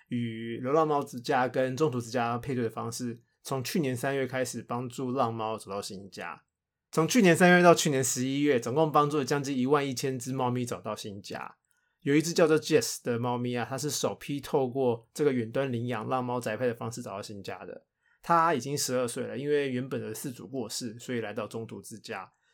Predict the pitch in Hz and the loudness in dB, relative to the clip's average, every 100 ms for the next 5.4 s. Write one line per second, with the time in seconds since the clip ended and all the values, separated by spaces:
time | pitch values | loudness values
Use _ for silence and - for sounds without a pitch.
0 | _ - 180 143 127 147 143 151 117 113 | _ 0 2 2 0 -2 -2 -4 -4 -6
1 | 123 131 117 117 113 110 123 127 120 123 | -6 -6 -6 -4 -4 -4 -6 -8 -4 -4
2 | - 143 135 120 107 117 113 113 135 120 | -2 -2 0 -2 -4 -6 -8 -6 -4 -2
3 | 127 113 107 120 131 123 123 127 120 120 | 0 0 -2 -4 -6 -6 -8 -4 -4 -4
4 | 104 127 123 127 123 117 117 120 113 110 | -6 -6 -6 -4 -6 -8 -8 -6 -6 -6
5 | 107 104 - | -10 -10 -16